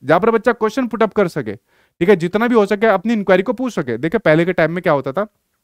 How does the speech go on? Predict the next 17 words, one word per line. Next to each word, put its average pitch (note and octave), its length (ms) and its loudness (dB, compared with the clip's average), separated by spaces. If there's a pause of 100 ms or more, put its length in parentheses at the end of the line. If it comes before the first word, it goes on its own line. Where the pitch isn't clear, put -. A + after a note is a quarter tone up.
(340)
पहले C3+ 180 2
का C#3 80 -4
टाइम D3 200 -2
मतलब D3+ 180 -6
इतना D3 200 -6
पुराना C3+ 300 -4
टाइम B2+ 200 -2
नहीं A#2+ 160 -12
हो, F#3+ 60 -16 (100)
ठीक C3+ 140 -6
है, C#3+ 60 0
हम C#3 60 -8
लोग C#3 140 -4
इतने C3+ 180 -8
पुराने C3 300 -2
नहीं B2+ 180 -6
है। F3+ 100 -6